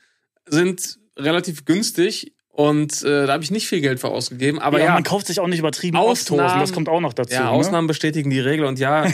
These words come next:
Speaker 2: <laughs>
Speaker 1: schuldig im Sinne der Anklage.
Speaker 2: Ich musste einfach nur lachen.
Speaker 1: Diese Hose war durchaus teurer und unsere lieben Podcast-Kollegen Keno und André vom Podcast A Korrekt haben sich auch schon, äh, intensiv darüber echauffiert.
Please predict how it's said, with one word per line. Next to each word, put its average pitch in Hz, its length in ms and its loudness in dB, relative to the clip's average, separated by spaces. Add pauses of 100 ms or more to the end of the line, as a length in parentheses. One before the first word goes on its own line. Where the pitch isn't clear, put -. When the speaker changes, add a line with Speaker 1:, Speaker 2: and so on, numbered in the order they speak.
(180)
Speaker 2:
<laughs> - 220 -2
Speaker 1:
schuldig 185 560 0
im 151 120 -2
Sinne 170 200 0
der 156 140 0
Anklage. 170 920 0
Speaker 2:
Ich 190 120 0
musste 202 260 -2
einfach 190 180 -4
nur 175 100 0
lachen. 165 300 0
Speaker 1:
Diese 202 280 2
Hose 185 500 0 (340)
war 151 180 0
durchaus 156 680 -2
teurer - 640 2
und 151 140 -2
unsere 147 260 0
lieben 175 260 0
Podcast-Kollegen 156 840 0
Keno 156 280 0
und 135 260 0
André 151 300 0
vom 131 300 -4
Podcast 139 440 -4
A 131 100 -4
Korrekt 135 360 -4 (340)
haben 147 280 2
sich 139 180 0
auch 131 220 2
schon, 123 440 0
äh, 123 440 2
intensiv 147 680 0
darüber 127 520 0
echauffiert. 143 640 -2